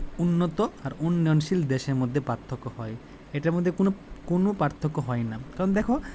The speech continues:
আর ভুলও হয় না, কারণ অনুন্নত দেশ নাইজার ও নাইজেরিয়া, কিন্তু উন্নত আর উন্নয়নশীল দেশ পার্থক্য হয় এই জায়গায় যে এগুলা প্রায় কথা উত-, কথাগুলি প্রায় একই রকম, তাই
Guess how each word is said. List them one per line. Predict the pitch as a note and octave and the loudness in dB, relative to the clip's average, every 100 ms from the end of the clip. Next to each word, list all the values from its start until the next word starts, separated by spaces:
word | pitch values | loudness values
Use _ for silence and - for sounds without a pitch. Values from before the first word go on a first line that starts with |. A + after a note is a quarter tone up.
| - - | -12 0
আর | D#3 | 2
ভুলও | D3 F3 G#3 G3 | 6 8 10 8
হয় | D3+ A#2+ | 6 4
না, | A2 A2 - - | -2 -6 -12 -2
কারণ | G3 | 0
অনুন্নত | G3 E3+ F#3+ G3 F#3 | 2 4 4 6 4
দেশ | D#3+ F#3+ F#3+ - C3+ | 2 2 0 -4 -2
নাইজার | C#3 C#3 C#3 D#3 | 2 4 4 4
ও | F#3+ | 6
নাইজেরিয়া, | E3+ B2+ A#2+ B2+ A2+ A2 - | 4 2 0 -2 -2 -6 -2
কিন্তু | E3 D#3 F3+ G3+ | 0 0 0 0
উন্নত | A3 G#3+ G#3+ A3+ | 0 2 2 0
আর | A#3 C#3+ | -2 -2
উন্নয়নশীল | D3+ F3 E3 D3 D3+ C#3+ | 0 2 4 4 4 2
দেশ | C3+ E3+ - - - - - - - | 4 2 0 -10 -14 -16 -18 -8 -2
পার্থক্য | D3+ - F3 E3+ | -2 0 -2 2
হয় | D#3+ F3 D#3 | 4 2 4
এই | G3 | 2
জায়গায় | F#3 F3 F3+ | 4 2 2
যে | E3+ F#3 | 2 0
এগুলা | C#3+ C3+ F#3 C#4 - - | 0 4 2 2 -6 -6
প্রায় | G3 B3+ F#4+ - - - - | 0 0 0 -6 -16 -16 -4
কথা | D#3+ D#3 F#3+ D#3+ | -2 2 0 2
উত-, | F#3 - - - - - - D#3+ | -2 -4 -12 -14 -16 -18 -6 0
কথাগুলি | F3+ E3 G3 | 2 4 4
প্রায় | F#3+ F#3+ | 4 2
একই | F3 D3 D3 | 4 2 4
রকম, | C#3 B2+ B2 B2 | 4 2 -4 -2
তাই | F3+ | 0